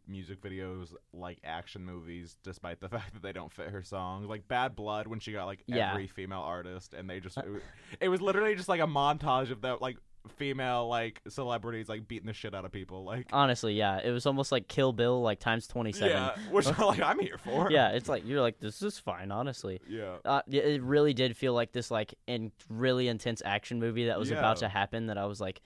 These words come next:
Speaker 2: "What is going on?"
Speaker 1: Well, 'cause, like, I've never been like, "Oh,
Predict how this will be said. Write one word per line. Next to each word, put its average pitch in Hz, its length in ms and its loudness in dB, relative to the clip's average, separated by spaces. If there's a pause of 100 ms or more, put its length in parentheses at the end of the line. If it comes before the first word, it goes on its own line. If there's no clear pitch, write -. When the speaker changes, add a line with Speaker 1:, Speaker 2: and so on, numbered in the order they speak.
(160)
Speaker 2:
"What 95 600 -6
is 104 160 -4
going 127 320 2
on?" 123 280 4 (120)
Speaker 1:
Well, 185 180 2
'cause, 170 220 -8
like, 147 340 -4 (460)
I've 202 220 -8
never 120 420 -4
been 113 220 -8
like, 101 240 -12
"Oh, 113 220 -12